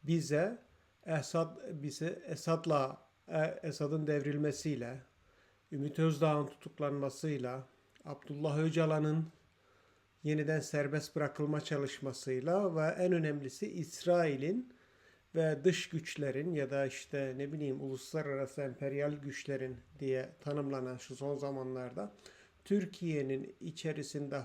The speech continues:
fay hatlarında oynamayı düşündüğü planlarla ilgili bir şey. Kimse buralarına konuşmuyor işin. Varsa yoksa efendim dizi sektöründe Ayşe Barım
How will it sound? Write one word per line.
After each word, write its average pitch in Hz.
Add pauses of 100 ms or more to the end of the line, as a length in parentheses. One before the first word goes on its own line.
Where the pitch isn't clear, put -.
(140)
fay 170
hatlarında 135
oynamayı 143 (100)
düşündüğü 156 (1500)
planlarla 165
ilgili 120
bir -
şey. 117 (320)
Kimse 170
buralarına 147
konuşmuyor 190
işin. 208 (840)
Varsa 170
yoksa 147
efendim 160
dizi 165
sektöründe 135
Ayşe 143
Barım 131